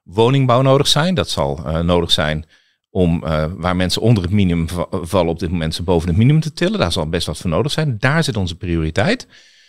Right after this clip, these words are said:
Ehm, en daar zijn wij dus, eh, d-, dus eerlijk over dat het zo bereikt wordt.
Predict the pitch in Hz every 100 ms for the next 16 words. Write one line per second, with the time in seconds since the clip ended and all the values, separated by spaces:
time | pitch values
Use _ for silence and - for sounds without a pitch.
0 | _ _ _ - 117 113 117 - - 165
1 | 147 135 113 92 90 90 - 85 82 -
2 | 90 104 104 87 139 143 95 85 85 76
3 | - 82 95 190 180 98 -